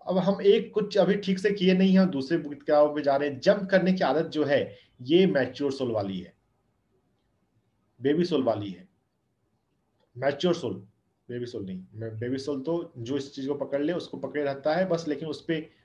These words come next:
अड़ जाता है। Mature soul, mature soul वाली टेंडेंसी से बाहर निकले। अगर बाकी किताबें रख भी लेंगे अपने mobile में, तो क्या हो जाएगा?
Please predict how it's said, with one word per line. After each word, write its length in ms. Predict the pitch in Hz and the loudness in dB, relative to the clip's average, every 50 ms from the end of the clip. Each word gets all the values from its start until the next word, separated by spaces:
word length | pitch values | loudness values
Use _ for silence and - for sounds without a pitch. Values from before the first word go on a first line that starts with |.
| _ _ _ - | _ _ _ -2
अड़ 140 | 156 165 147 | 0 0 2
जाता 320 | 123 120 104 101 - 98 | 0 0 -2 -2 -6 -10
है। 160 | 92 - - _ _ _ _ - _ _ _ _ _ _ _ _ _ _ _ 127 | -12 -12 -14 _ _ _ _ -20 _ _ _ _ _ _ _ _ _ _ _ 0
Mature 400 | 160 170 165 170 202 214 196 185 | 0 2 2 2 4 4 4 4
soul, 300 | - - 110 95 - - - _ _ _ _ _ _ _ _ _ _ _ _ _ _ _ 123 | 2 0 -4 -6 -6 -10 -18 _ _ _ _ _ _ _ _ _ _ _ _ _ _ _ -2
mature 360 | 135 156 156 - 214 226 - | -2 -2 0 0 2 2 2
soul 140 | - 214 214 | 4 4 4
वाली 180 | 214 208 208 | 4 4 4
टेंडेंसी 400 | 202 202 196 180 185 190 185 214 | 4 2 2 4 4 4 4 4
से 120 | 214 208 196 | 2 0 2
बाहर 260 | 165 160 151 165 175 | 2 2 4 2 2
निकले। 460 | 165 165 160 170 160 139 107 95 - - _ _ _ _ _ _ _ _ _ _ _ _ _ _ _ _ _ _ _ _ _ _ _ _ _ _ _ _ _ _ _ _ _ _ _ _ _ _ _ _ _ _ _ - | 0 0 0 0 0 0 -2 -4 -8 -14 _ _ _ _ _ _ _ _ _ _ _ _ _ _ _ _ _ _ _ _ _ _ _ _ _ _ _ _ _ _ _ _ _ _ _ _ _ _ _ _ _ _ _ -4
अगर 380 | 170 196 214 262 262 254 - - _ _ _ _ _ _ _ _ _ _ _ _ _ _ _ _ _ _ _ _ _ _ _ _ _ _ - | 0 2 4 4 2 0 -4 -12 _ _ _ _ _ _ _ _ _ _ _ _ _ _ _ _ _ _ _ _ _ _ _ _ _ _ -6
बाकी 320 | 147 151 160 180 202 226 | -2 0 0 0 0 -2
किताबें 560 | 202 226 202 208 214 214 240 233 233 196 190 | 0 2 4 4 4 6 4 4 2 0 0
रख 280 | 185 170 202 190 - - | 2 2 2 2 2 -2
भी 80 | 220 233 | -2 2
लेंगे 300 | 226 226 226 226 233 233 | 4 4 4 6 6 6
अपने 300 | 226 220 - 214 214 202 | 6 4 2 0 -2 -2
mobile 440 | 185 185 180 170 170 185 196 214 | 0 0 2 4 6 6 6 6
में, 100 | 220 220 | 6 2
तो 80 | 220 208 | 0 0
क्या 160 | 202 214 220 | 2 4 4
हो 160 | 208 175 143 | 4 4 4
जाएगा? 400 | 117 113 107 95 92 92 92 - | 2 2 0 0 -2 -4 -8 -12